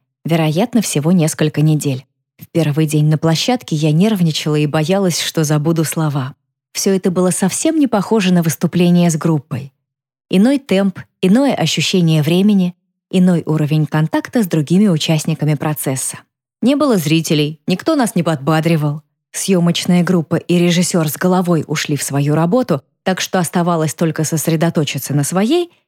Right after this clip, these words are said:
и надеяться, что делаешь её хорошо. Когда всё закончилось, мы с Крисом вместе посмотрели фильм.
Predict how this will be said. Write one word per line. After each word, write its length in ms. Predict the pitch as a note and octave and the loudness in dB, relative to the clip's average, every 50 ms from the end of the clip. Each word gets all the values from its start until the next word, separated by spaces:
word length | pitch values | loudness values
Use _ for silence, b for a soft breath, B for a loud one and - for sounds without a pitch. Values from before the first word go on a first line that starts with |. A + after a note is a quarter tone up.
| _ _ _ | _ _ _
и 100 | - F4 | -2 0
надеяться, 540 | F4+ F4+ C#4+ F3+ D3+ D#3+ E3 G#3+ A3+ - C#4+ | 0 0 0 0 2 2 0 0 0 -2 -4
что 200 | - - G#3 F3 | -2 -2 -2 -2
делаешь 460 | C3+ C#3+ D3 C#3+ C#3+ E3 F#3+ - - | 0 0 0 0 0 0 -2 0 -2
её 200 | E3 C#3+ C3+ C3 | 0 0 0 -2
хорошо. 560 | C#3 - D#3+ C#3+ D3 C#3+ - - B2 B2+ - - _ _ _ _ _ _ _ _ _ _ _ _ _ _ _ | 0 0 0 0 0 -2 -2 -4 -4 -6 -6 -12 _ _ _ _ _ _ _ _ _ _ _ _ _ _ _
Когда 320 | - F3 E3+ E3 D#3+ D#3+ | -4 -2 -2 0 0 -2
всё 220 | D3+ - - - D3+ | -2 -2 -2 -2 0
закончилось, 840 | - E3+ E3 - D#4 D#4+ F4 - - D#4+ C#4+ C#4 C#4+ C#4 - - - | 0 -2 0 0 0 0 0 0 0 0 2 2 0 -2 -4 -6 -4
мы 200 | D3 D3+ D#3+ G#3 | -2 0 2 2
с 100 | B3+ - | 2 0
Крисом 420 | - - F#3+ F#3+ F#3+ - G3+ F3 E3 | 0 0 0 0 0 0 0 0 0
вместе 460 | C#3+ C#3+ D#3 E3 E3 D#3 - - E3+ | 0 0 0 0 0 -2 -2 -6 -6
посмотрели 640 | - E3 D3+ - D3 C#3+ C#3+ - D3+ D3+ D3 D3 | -4 -4 -2 -2 -2 -2 0 0 0 0 0 0
фильм. 440 | D3+ - - - D3 C3+ C3+ C3 C3+ | -2 -4 -4 -4 -4 -2 -4 -6 -6